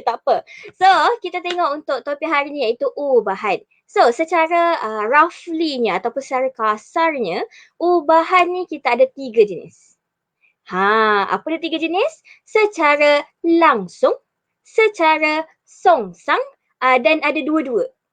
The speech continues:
Langsung dan songsang. Mix punya. Ah, tiga je. Tak banyak mana pun. Betul tak? <laughs> So, kita nak tengok satu dulu hari ni. Apa itu ubahan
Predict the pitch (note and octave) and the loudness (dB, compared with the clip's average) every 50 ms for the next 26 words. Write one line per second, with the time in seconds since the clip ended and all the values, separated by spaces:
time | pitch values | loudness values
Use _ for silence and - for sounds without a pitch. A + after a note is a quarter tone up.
0 | _ G#3 G#3+ C4+ D#4 D#4 - - D#4 C#4+ C4+ B3+ C4+ - B3+ A#3+ B3+ B3 - G#3 | _ -2 0 0 0 -2 -4 -6 -4 -2 -2 -4 -4 -4 -4 -4 -4 -6 -6 -8
1 | - - - _ G#3 A3 A#3+ C#4 D#4+ - - - - _ A#3+ A3+ G#3+ G3 C#3+ - | -8 -8 -12 _ -6 -4 -4 -4 -4 -6 -8 -14 -16 _ -10 -8 -8 -8 -8 -12
2 | _ - F#3 A3+ C4+ D#4 F4 F4+ E4+ C4 B3+ - - - - - _ _ - E4+ | _ -6 -4 -4 -2 0 0 0 0 0 -2 -6 -12 -20 -20 -20 _ _ 0 2
3 | E4 E4 D4+ E4 E4 D4 A3+ - - - G#3 G#3 G#3 G3+ G3 F#3 F#3+ G#3 - - | 2 2 2 0 0 0 -2 -4 -4 0 0 2 2 2 2 2 0 -2 -4 -4
4 | F#3+ G#3+ A3 G#3 - F#3 F#3 F#3+ A3 A#3 F#3+ E3 A#2+ _ _ _ - B3+ B3 G3 | -4 -4 -4 -4 -4 -4 -4 -4 -2 -2 -4 -6 -8 _ _ _ -2 0 0 2
5 | F3 E3 D#3+ E3 D#3 C#3+ D3 - G3+ F3+ F#3 F#3 G3 G3 G3 F#3+ - D#3 D#3 D3+ | 2 2 2 2 0 -2 -4 -10 -12 -10 -8 -6 -4 -6 -6 -6 -6 -6 -6 -6
6 | - - - - E3 D#3+ - F4+ C#4+ - C4 G#3+ - - - - - - - - | -6 -2 0 0 0 2 2 0 0 0 -2 -4 -4 -6 -12 -14 -16 -4 -2 0
7 | - F#4+ F4 F#4+ F4+ D#4+ - E4+ E4 D#4+ D#4 - F#4 F#4+ G4 - G4+ C4 A#3+ G#3+ | 0 2 2 2 2 2 0 0 0 -2 0 2 2 2 2 0 -2 -2 0 0
8 | C4+ - - _ _ C#4+ B3+ B3 A#3 A3 A3+ C4+ - - _ _ _ _ _ _ | -2 -2 -4 _ _ -6 -4 -4 -2 -2 -2 -4 -4 -6 _ _ _ _ _ _
9 | _ _ _ _ _ _ _ _ _ _ _ _ _ - C4+ D#4+ D#4+ - F4 F4 | _ _ _ _ _ _ _ _ _ _ _ _ _ 0 0 0 4 4 6 6
10 | E4 - C#4+ C#4+ - _ D4+ D4 D4 - - - D#4 D#4+ D#4+ D#4+ D#4 D4 A#3+ B3 | 6 4 0 -6 -12 _ -6 -4 -4 -4 -4 -2 -2 0 0 0 -2 -2 0 2
11 | C4 C4 C4 - C#4 C4+ C4 C4 C4+ C#4 | 4 4 2 2 0 0 0 0 -2 -6